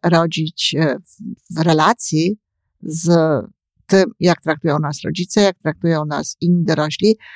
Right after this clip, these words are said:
ale w relacji również z naszymi osiągnięciami.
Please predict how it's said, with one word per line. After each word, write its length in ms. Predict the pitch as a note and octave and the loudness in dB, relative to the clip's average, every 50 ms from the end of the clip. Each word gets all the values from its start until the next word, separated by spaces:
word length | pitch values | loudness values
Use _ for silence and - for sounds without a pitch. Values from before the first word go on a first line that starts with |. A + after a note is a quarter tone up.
| - _ _ _ - | -20 _ _ _ 2
ale 220 | E3+ E3+ E3+ F3+ | 2 4 4 4
w 60 | F#3+ | 2
relacji 460 | F#3+ F#3 E3 D#3+ D#3+ D#3 - - G3+ F3+ E3 | 2 4 4 4 2 0 0 -2 -2 -2 -2
również 400 | E3+ D#3 D#3 D#3+ F#3 F#3 - - - | -4 -2 0 2 2 4 4 2 0
z 120 | C#3 - | -2 0
naszymi 380 | F3 D#3+ D3 - F3 F3+ E3+ - - | 2 2 4 2 2 0 0 0 0
osiągnięciami. 1000 | - E3 - - D#3+ D3+ C#3+ D3 D3+ C#3+ D3+ - - A3+ F#3 D3+ B2+ C#3 F2 - | 0 0 0 -2 -4 -6 -4 -2 -2 -2 0 2 2 2 2 2 0 -6 -10 -12